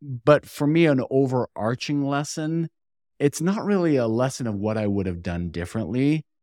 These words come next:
but I'm grateful that I have done and I would impart, uh, the same advice to everyone else. Especially earlier in your career, I made it a habit to say yes. And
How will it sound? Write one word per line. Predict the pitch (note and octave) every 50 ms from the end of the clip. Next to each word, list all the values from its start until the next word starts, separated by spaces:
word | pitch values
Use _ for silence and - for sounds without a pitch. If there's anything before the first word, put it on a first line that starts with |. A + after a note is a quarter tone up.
| _ _ _ _ -
but | G#2+ A2+
I'm | A2 G#2+ G#2+ A2 A2
grateful | G2 G2+ G#2 A2 A#2 B2+ B2+ E2+ - - B2 A2+ G#2 F#2
that | F#2+ F#2+ F#2
I | F#2 F2+ F#2 F#2 F2+
have | F2+ - - - - B2+ B2+ B2 A#2 G#2+ F#2+
done | F#2+ F2 F2 F2
and | F2 F2 F2
I | F2
would | F2+ F2+ F2+ F2+
impart, | F2 E2+ F2 - - - G#2 G#2 G2 - _ _ _ _ _ _ _ _ _ _ _ _ _ _ _ _ _ - G#2
uh, | A2 A2 G#2 G2+ G2
the | F#2 F#2
same | - - B2 G#2+ G2 F2+
advice | F2 D#2 D#2 D#2+ D#2+ D#2+ D#2 - -
to | - E2
everyone | - D#2+ D#2 E2 D#2 D2+ D2 D2 C#2+ C#2+
else. | C2+ B1+ A#1+ G#1+ - - - - - _ _ _ _ _ _ _ _ _ _ -
Especially | A#2+ - - - D#3 D#3+ D#3+ - - D#3 D3 C#3 B2
earlier | - G#2 A2 G#2 G#2 G#2+ G2 G2 G2 F#2+
in | F#2 F2+
your | F2+ F2
career, | E2+ - - - F#2 F2 - F2 F2+ F#2+ G#2 A2 A2+ G#2+ - _ _ _ _ _ _ _ _ _ _ _ _ _ _ _ _ _ _ _ _ _ _ _ _ _ _ _ _ _ _ _ _ _ _ _ _ _ _ _ _ -
I | A2+ B2 D3+ D#3+
made | D3+ C3+ B2 G#2
it | G#2 F#2 F#2+
a | F2
habit | D#2+ D#2+ F#2 F2+ D2+ D#2 D#2 -
to | - F2
say | - - - G#1+ A1+ A1+
yes. | - - - - - - - - - - _ _ _ _ _ _ _ _ _ _ _ _ _ _
And | - G#2+ A2 A2+ A2+ A2+ A2+ A2+ A2+ A2+ A2+ A2+